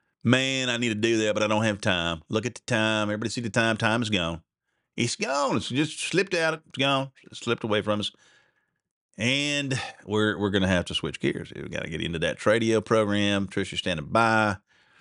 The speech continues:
She wants to, uh, buy, trade, and sell with you people. And I, and I think, I think you should. I think you should do that. Let's see if there's anything else. What do we have? Sixty seconds to go. Anything else? What is this?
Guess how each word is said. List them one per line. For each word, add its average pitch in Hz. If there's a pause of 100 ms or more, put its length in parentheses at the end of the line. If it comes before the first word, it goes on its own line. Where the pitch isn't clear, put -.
(500)
She 107
wants 95
to, 92
uh, 85 (460)
buy, 95
trade, 95
and 82
sell 127
with 113
you 113
people. 104 (800)
And 117
I, 120
and 113
I 107
think, 98
I 98
think 90
you 82
should. -
I 78
think 80
you 80
should 82
do 107
that. 104
Let's 101
see 117
if 95
there's 90
anything 185
else. 127
What 101
do 104
we 95
have? 80
Sixty 135
seconds 92
to 73
go. 76 (840)
Anything 131
else? 147
What 127
is 120
this? 131